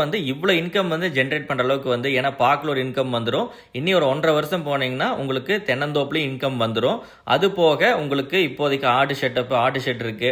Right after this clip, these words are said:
நம்ம தங்கறதுக்கு ஒரு சின்ன வீடு ஒன்று இருக்கு, அஹ், வாழையெல்லாம் வந்து பார்த்துட்டீங்கன்னா நீட்டா கேரளா டைப் வாழை வந்து நிறைய வச்சிருக்காங்க. நிறைய விதத்துல வந்து வச்சிருக்காரு.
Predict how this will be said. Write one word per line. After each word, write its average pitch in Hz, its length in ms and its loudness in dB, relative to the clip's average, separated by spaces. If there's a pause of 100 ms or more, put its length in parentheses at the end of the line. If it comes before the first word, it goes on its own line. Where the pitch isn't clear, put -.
நம்ம 120 140 -2 (100)
தங்கறதுக்கு 127 340 -2
ஒரு 120 80 -6
சின்ன 127 220 -6 (100)
வீடு 127 160 0
ஒன்று 113 180 -2
இருக்கு, 110 240 0 (540)
அஹ், 123 240 2
வாழையெல்லாம் 165 520 6
வந்து 147 240 0
பார்த்துட்டீங்கன்னா 131 480 2
நீட்டா 131 320 0
கேரளா 143 360 2
டைப் 135 240 0
வாழை 120 200 4
வந்து 127 180 -2
நிறைய 117 180 0
வச்சிருக்காங்க. 110 540 -2 (300)
நிறைய 117 240 0
விதத்துல 127 340 -2
வந்து 127 160 -4
வச்சிருக்காரு. 107 460 -2